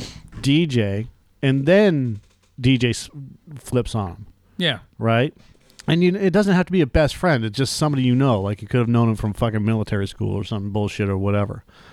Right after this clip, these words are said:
Speaker 1: But you know that this guy exists. And you know where he's at.
Speaker 2: Yeah.
Speaker 1: For whatever, 'cause there's Star Wars Facebook or whatever, right? <laughs> But you know that he's, you know, he, he makes a living on Canto Bight because,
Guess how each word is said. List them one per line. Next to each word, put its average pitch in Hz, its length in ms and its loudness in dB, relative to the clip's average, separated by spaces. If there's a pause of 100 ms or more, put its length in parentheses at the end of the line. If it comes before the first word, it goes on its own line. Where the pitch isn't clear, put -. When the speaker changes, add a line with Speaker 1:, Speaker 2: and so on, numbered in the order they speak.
(100)
Speaker 1:
But 123 100 2
you 131 120 4
know 131 160 2
that 120 100 -2
this 110 160 -6
guy 120 220 0
exists. 101 720 -4 (440)
And 127 100 2
you 127 80 4
know 131 160 4
where 123 200 4
he's 113 200 2
at. 107 300 0 (360)
Speaker 2:
Yeah. 139 200 -4 (280)
Speaker 1:
For 127 180 0
whatever, 120 400 2
'cause - 520 -2
there's 113 300 -2
Star 120 220 0
Wars 110 240 0
Facebook - 500 -6
or 107 60 -2
whatever, 104 380 -6
right? 104 260 -2 (800)
<laughs> - 440 0 (640)
But 139 280 2 (160)
you 139 140 0
know 147 200 4
that 143 180 2
he's, 127 260 4
you 135 140 0
know, 113 80 2
he, 117 160 0 (100)
he 135 160 2
makes 131 200 0
a 127 60 -2
living 131 180 2
on 120 100 0
Canto 120 400 -2
Bight 120 360 0 (400)
because, 117 600 2